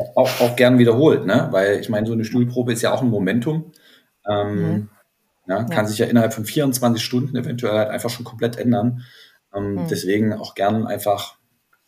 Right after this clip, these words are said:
Speaker 1: Bestätigung holen, indem halt eben das Ganze zwei-, dreimal
Speaker 2: Ja.
Speaker 1: durchgeführt wird. Der Kostenfaktor ist dafür auch gering, ja, im Vergleich zu
Speaker 2: Ja.
Speaker 1: anderen Sachen. Also, äh,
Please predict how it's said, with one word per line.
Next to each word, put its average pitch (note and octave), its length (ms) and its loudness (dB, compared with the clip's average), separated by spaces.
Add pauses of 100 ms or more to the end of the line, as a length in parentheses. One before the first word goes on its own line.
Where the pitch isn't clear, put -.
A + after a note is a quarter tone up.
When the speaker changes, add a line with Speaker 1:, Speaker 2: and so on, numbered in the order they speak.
(300)
Speaker 1:
Bestätigung A#2 640 -4
holen, G2+ 240 0
indem F#2 260 -2
halt F2 120 -6
eben E2+ 160 -8
das F2 120 -10
Ganze F2+ 580 -6 (300)
zwei-, - 300 -4
dreimal E2 480 -2
Speaker 2:
Ja. E2 60 -2
Speaker 1:
durchgeführt E2+ 560 -8
wird. A#2 220 -6 (680)
Der - 80 -14
Kostenfaktor G#2 680 -6
ist - 120 -4
dafür F#2+ 320 2
auch E2+ 360 -4 (1400)
gering, G#2+ 640 0 (180)
ja, F2+ 220 -4
im - 120 -12
Vergleich F2+ 340 -6
zu - 80 -6
Speaker 2:
Ja. - 80 -4
Speaker 1:
anderen F#2+ 180 -4
Sachen. G2+ 520 -8
Also, F2 440 -6
äh, E2+ 320 -4